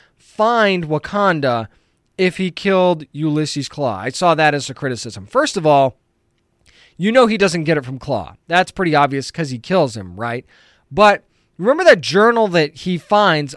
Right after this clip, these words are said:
of his dad's? There's, there's no way of knowing that there weren't some sort of,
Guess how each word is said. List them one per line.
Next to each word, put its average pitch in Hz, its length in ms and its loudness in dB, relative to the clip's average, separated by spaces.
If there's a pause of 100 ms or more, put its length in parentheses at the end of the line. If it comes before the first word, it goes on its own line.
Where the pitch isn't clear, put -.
of 151 220 0
his 135 240 -6
dad's? 160 600 0 (460)
There's, 220 360 2
there's 202 760 -4
no 247 160 2
way 220 180 2
of 170 100 0
knowing 196 280 2
that 156 140 -2
there 160 140 0
weren't 160 340 -4
some 170 300 -4
sort 175 320 0
of, 151 200 0